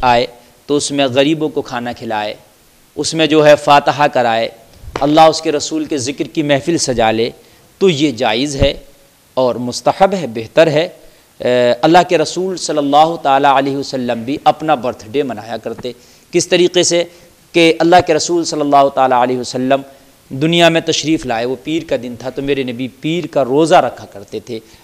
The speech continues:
अपनी तारीख़ पैदाइश की खुशी में, अपने बर्थडे की खुशी में मेरे नबी रोज़ा रखा करते थे और रोज़ा रख के अपना तारीख़ पैदाइश मनाया करते थे, अपना बर्थडे मनाया करते थे। तो आप रोज़ा भी रख सकते हैं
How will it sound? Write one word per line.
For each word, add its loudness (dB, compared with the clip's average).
अपनी 2
तारीख़ 6
पैदाइश 8
की -2
खुशी -6
में, 0
अपने 6
बर्थडे 4
की -2
खुशी -8
में -8
मेरे -6
नबी -8
रोज़ा 0
रखा -2
करते -8
थे -2
और 2
रोज़ा 4
रख 2
के 2
अपना 2
तारीख़ -4
पैदाइश -6
मनाया -4
करते -10
थे, -6
अपना 2
बर्थडे -4
मनाया -4
करते -10
थे। -6
तो 2
आप 4
रोज़ा 0
भी 0
रख -4
सकते -10
हैं -14